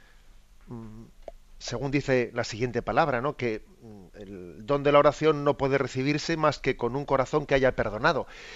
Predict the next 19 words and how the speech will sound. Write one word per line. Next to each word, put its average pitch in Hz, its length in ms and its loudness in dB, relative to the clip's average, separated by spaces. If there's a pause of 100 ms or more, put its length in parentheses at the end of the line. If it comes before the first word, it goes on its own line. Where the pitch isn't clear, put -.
(140)
Y 143 120 -2
primero 139 320 2
ha 160 40 8
dicho 170 300 0
que 147 120 2
es 143 160 -2
la 127 160 2
cumbre. 131 500 0 (680)
Bueno, 170 320 0
vamos 156 240 -4
a 139 60 0
ver, 147 160 2
¿no 131 100 -4
puede, 160 280 2
no 147 100 -4
es 160 100 -6
un 160 120 -8
poco 160 240 0
esto 143 500 -2